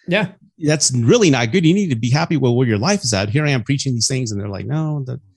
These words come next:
Speaker 2: so a lot of people are afraid to be alone.
Speaker 1: Yeah. You just did a video about Jerry Maguire and how that hasn't aged well.
Speaker 2: <laughs>
Speaker 1: It's this,
Speaker 2: Yeah.
Speaker 1: and, and I was watching that, I go, "I never thought about it that way," but you're right. He,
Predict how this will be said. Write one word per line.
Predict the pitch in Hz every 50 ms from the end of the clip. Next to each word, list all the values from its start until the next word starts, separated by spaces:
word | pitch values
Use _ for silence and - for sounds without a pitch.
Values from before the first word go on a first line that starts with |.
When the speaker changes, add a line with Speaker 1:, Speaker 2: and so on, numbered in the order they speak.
| _ _ -
Speaker 2:
so | - - 147
a |
lot | 143 160 208 262
of | 208
people | 175 214 185 180 160
are | 139 151 156
afraid | - - 139 123
to | 117 104
be | 113 110
alone. | 95 95 95 95 _ _ _ _ _ _ _ _ _ -
Speaker 1:
Yeah. | 208 180 185 - -
You | - 220 277
just | 320 381 359 359 -
did | 311 285
a | 262
video | 208 262 269 277 277 262 247 233 226 226
about | 202 202 180 208 202 202 196 196 - _ _ _ _ -
Jerry | 175 196 208 226 220
Maguire | 220 202 160 196 202 220 208 170 135 123
and | 123 135 135
how | 156 165
that | 165 170 160 -
hasn't | - 170 180 165 151 -
aged | - - - 247
well. | 190 143 131 - - - - - - - -
Speaker 2:
<laughs> | - - - - - - - - - - - -
Speaker 1:
It's | - 226 220 -
this, | 320 285 - - -
Speaker 2:
Yeah. | 196 - 311 - 349 320
Speaker 1:
and, | 302 285 285
and | 277 277
I | 294 285
was | 294 - 269 262
watching | 226 196 269 285 277 - 302 277
that, | 254 240
I | 233
go, | 208 220 190 156 - - -
"I | 214 240
never | 277 285 269 233 226 220
thought | 175 240 233 240 269
about | 262 240 190 165
it | 160
that | 175 160 147
way," | 147 151 160
but | 156 185 196
you're | 220 240 240
right. | 226 269 302 247 180 - -
He, | 165 202 254 254 254 247 - _